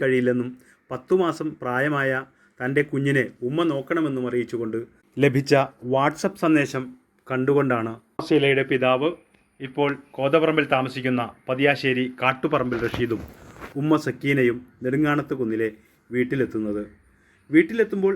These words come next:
ഫസീലയെ ആശുപത്രിയിലേക്ക് കൊണ്ടുപോയതായി അറിയിക്കുകയായിരുന്നു എന്ന് റഷീദ് പറയുന്നു. വീട്ടിൽ നിന്ന് കൊണ്ടുപോകുമ്പോൾ മകൾക്ക് ജീവനുണ്ടായിരുന്നുവെന്നും ഒരു ആംബുലൻസ് പോലും വിളിക്കാതെ ഓട്ടോറിക്ഷയിലാണ്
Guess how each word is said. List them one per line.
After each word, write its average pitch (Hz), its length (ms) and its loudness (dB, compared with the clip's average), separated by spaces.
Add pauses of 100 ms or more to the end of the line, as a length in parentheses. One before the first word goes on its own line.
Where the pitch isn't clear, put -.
(220)
ഫസീലയെ 165 460 0 (220)
ആശുപത്രിയിലേക്ക് 156 800 -2
കൊണ്ടുപോയതായി 135 600 -2 (160)
അറിയിക്കുകയായിരുന്നു 113 760 -4 (460)
എന്ന് 117 220 -8
റഷീദ് 117 340 -4
പറയുന്നു. 107 360 -4 (600)
വീട്ടിൽ 139 320 2
നിന്ന് 135 180 -2 (240)
കൊണ്ടുപോകുമ്പോൾ 127 640 0 (240)
മകൾക്ക് 127 340 -2 (240)
ജീവനുണ്ടായിരുന്നുവെന്നും 127 920 -2 (520)
ഒരു 147 120 0 (100)
ആംബുലൻസ് 196 440 0
പോലും 165 220 2
വിളിക്കാതെ 135 420 -2 (220)
ഓട്ടോറിക്ഷയിലാണ് 147 760 -2